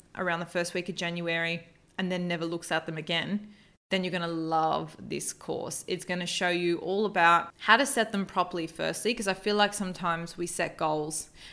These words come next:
and they're not really aligned with what we want, or we actually don't sit down and think, "Okay, what do I want? What do I want my balance to look like? Why do I want this?" So then we set these goals and we don't actually achieve them because they're not aligned with who we are or who we want to be.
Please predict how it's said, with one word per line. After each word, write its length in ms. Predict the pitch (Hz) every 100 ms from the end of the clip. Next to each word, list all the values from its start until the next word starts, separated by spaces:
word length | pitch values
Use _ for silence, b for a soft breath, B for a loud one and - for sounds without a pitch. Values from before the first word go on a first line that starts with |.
| B
and 100 | 190
they're 80 | 190
not 260 | 220 202
really 380 | 170 190 202 196
aligned 460 | 175 170 170 170 170
with 120 | 160
what 140 | 160
we 120 | 170
want, 320 | 165 165 151 -
or 100 | 196
we 140 | 202
actually 240 | 214 214 220
don't 260 | 202 190
sit 180 | - 185
down 220 | 175 175
and 100 | 165
think, 300 | - 175 -
"Okay, 240 | 185 190 170
what 300 | 165 202 202
do 160 | 190
I 80 | 170
want? 320 | 170 202 - - B B
What 160 | - 196
do 80 | 196
I 100 | 185
want 140 | 180
my 100 | 165
balance 380 | 165 185 196 196
to 80 | 180
look 160 | 156
like? 240 | 156 143 -
Why 340 | 170 175 180
do 100 | 214
I 100 | 185
want 280 | 170 175 175
this?" 320 | 139 135 - B B B
So 80 |
then 140 | 208 202
we 80 | 202
set 240 | 262 269
these 180 | 285 196
goals 480 | 202 202 165 170 -
and 280 | 185 175 -
we 100 | 208
don't 200 | 226 262
actually 240 | 254 226
achieve 320 | 202 - 233
them 180 | 202 180
because 200 | 175 175
they're 100 | 185
not 160 | 185 196
aligned 400 | 180 170 165 165
with 220 | 165 165
who 180 | - 180
we 160 | 170
are 240 | 165 170 165
or 60 | 160
who 160 | 190
we 100 | 180
want 220 | 170 160
to 100 | 160
be. 380 | 160 170 - -